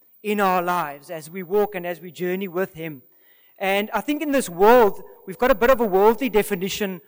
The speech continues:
of authority that often we, we work from because we grow up with that. Uh, I don't know in the schools these days, but when I was in school and when Skalk was in school,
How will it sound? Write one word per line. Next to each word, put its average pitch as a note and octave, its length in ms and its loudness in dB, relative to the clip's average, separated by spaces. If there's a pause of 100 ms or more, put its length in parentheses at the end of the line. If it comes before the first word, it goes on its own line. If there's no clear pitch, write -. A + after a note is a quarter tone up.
(160)
of F3+ 160 -4
authority G3+ 720 0
that F3+ 200 -2
often F#3+ 420 -6
we, F#3+ 160 -6
we F3 200 -12
work F#3 300 -2
from F3 360 0 (240)
because E3+ 220 -10
we G3+ 80 -4
grow G3 260 6
up G3+ 220 4
with G3+ 100 2
that. D#3 260 -2 (420)
Uh, E3+ 280 0
I F#3 80 0
don't G#3+ 160 2
know B3 160 2
in A3+ 220 -4
the G#3 80 -6
schools A#3+ 480 -6
these A3 280 -4
days, A#3+ 320 2
but E3 140 -6
when D#3+ 160 -16
I G3 220 4
was A#3+ 240 4
in A#3+ 100 -8
school C4 340 -4
and F#3 140 -4
when D#3 100 -14
Skalk A#3+ 400 -2
was B3 160 -4
in A#3 120 -8
school, C4+ 420 -12